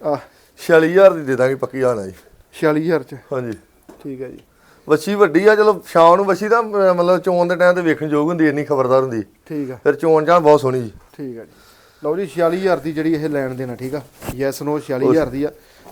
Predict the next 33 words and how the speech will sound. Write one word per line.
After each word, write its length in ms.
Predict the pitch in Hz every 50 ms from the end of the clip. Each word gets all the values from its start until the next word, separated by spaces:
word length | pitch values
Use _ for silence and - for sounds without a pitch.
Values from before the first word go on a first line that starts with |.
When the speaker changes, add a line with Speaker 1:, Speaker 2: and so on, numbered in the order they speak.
| -
Speaker 1:
ਬਾਕੀ 260 | 143 151 147 151 165
ਵਿੱਚੋਂ 260 | 170 151 147 - 160 156
ਥੋੜ੍ਹਾ 220 | 156 175 185 185
Speaker 2:
ਠੀਕ 80 | 170 165
ਆ 40 |
Speaker 1:
ਬਹੁਤਾ 120 | 156 143 147
Speaker 2:
ਜੀ। 60 | 143
Speaker 1:
ਕੋਈ 100 | 147 143
ਲੈਸ 260 | 139 135 131 131 -
ਮਾਨਤਾਨ 440 | 139 135 131 127 123 123 139 139 139
ਉਹ 200 | 147 - 160 156
ਹੋ 100 | 131 120
ਜਾਊਗਾ, 200 | 113 113 110 117
ਠੀਕ 240 | 110 127 127 - -
ਆ। 40 | 135 - - _ _ - - _ - - - _ - - - - - - _ - -
ਤੇ 320 | 151 147 147 151 151 170 170 - -
ਅੱਗੇ 440 | 165 151 170 214 214 220 220 220 220
ਕਿਹੜਾ 260 | 214 - 202 202 220
ਨਾਗ 200 | 202 190 165 156
ਆਪਣੇ 220 | 165 156 156 160 156
ਕੋਲ 160 | 156 156 143
ਜੀ? 120 | 139 160
Speaker 2:
ਇੱਕ 120 | 151 - 180
ਆ 120 | 180 185
ਆਪਣੇ 180 | 190 185 190 196
ਕੋਲ 80 | 190
ਕ੍ਰਾਸ 320 | 185 190 175 170 160 151 165
ਅੱਸੀ 180 | 139 139 170
ਸੂਈ 160 | 147 156 160
ਦੁੱਜਣ। 320 | 165 156 139 110 135 127 117 101 - _ _ _ _ _ _ - 156 143
Speaker 1:
ਅੱਛਾ 180 | 117 - 117
ਜੀ। 100 | 120 120 123 _ _ _ _ _ _ -
Speaker 2:
ਹਾਂਜੀ। 220 | 123 123 120 110